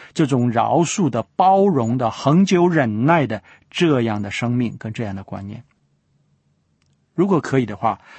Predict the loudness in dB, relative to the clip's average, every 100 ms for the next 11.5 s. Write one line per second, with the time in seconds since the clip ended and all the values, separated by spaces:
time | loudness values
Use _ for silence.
0 | -14 -4 2 4 4 2 -2 _ _ _
1 | _ _ _ _ _ _ _ 0 2 2
2 | 2 0 0 -2 -4 -4 -4 -6 -6 -10
3 | -12 -12 -14 -16 _ _ _ _ _ _
4 | _ _ _ _ _ _ _ _ _ _
5 | _ 0 2 2 0 -4 -20 _ -4 -4
6 | -4 0 0 0 -2 0 0 2 0 2
7 | 2 2 0 -2 -4 -6 -10 -10 -8 -6
8 | 0 2 2 0 -4 -2 0 0 2 -2
9 | -2 -16 -12 -6 -6 -6 -10 -12 _ -18
10 | -14 -10 -10 -10 -10 -12 _ _ -2 2
11 | 2 2 2 2